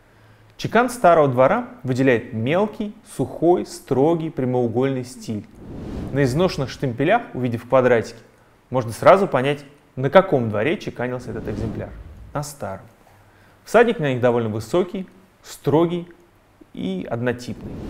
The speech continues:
Техника резчиков Кадашевского двора была иной. Им свойственны крупные округлые буквы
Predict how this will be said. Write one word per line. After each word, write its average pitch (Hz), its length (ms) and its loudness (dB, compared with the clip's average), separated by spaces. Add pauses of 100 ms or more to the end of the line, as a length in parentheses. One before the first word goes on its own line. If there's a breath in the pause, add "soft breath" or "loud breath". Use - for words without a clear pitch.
(120)
Техника 180 360 4
резчиков 160 400 2
Кадашевского 143 680 4
двора 110 340 2
была 147 260 4
иной. 123 360 -2 (240)
Им 165 140 -2
свойственны 147 420 -4
крупные 139 540 -2
округлые 120 500 0
буквы 151 420 -2